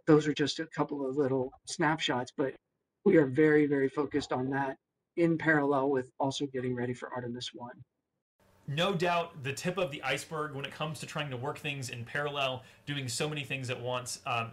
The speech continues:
Speaker 2: incredibly excited to see this first mission fly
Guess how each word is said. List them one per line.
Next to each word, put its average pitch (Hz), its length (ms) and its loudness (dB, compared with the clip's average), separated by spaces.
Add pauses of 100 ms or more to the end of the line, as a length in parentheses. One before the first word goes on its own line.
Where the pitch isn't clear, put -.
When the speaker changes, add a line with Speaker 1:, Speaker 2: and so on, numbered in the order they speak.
(120)
Speaker 2:
incredibly 170 540 -2
excited 139 320 -2
to 131 80 -6
see 139 240 -6
this 120 200 -6
first 170 240 -4
mission 160 240 -6
fly 127 400 -2